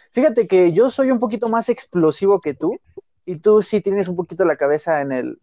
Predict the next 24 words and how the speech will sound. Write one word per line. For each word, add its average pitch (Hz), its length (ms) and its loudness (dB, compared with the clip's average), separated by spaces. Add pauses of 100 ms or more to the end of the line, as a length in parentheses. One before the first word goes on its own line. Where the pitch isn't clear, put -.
en 139 200 -4
el 135 160 -2
suelo, 147 420 -2 (680)
en 151 360 -6
tanto 151 280 0
esas 170 280 -2
cosas, 196 420 -4
pero 170 220 2
sí, 247 300 0
o 185 60 2
sea, 139 520 -2 (600)
no, 180 300 0
está, 170 380 0
está 233 180 -2
muy 196 180 -6
chido. - 400 -8 (680)
Pero 185 120 2
está 277 200 0
bien, 262 180 2 (400)
el 175 260 0
niño 220 240 0
raro 185 380 -2 (400)
ha 151 120 0
hablado. 139 500 -2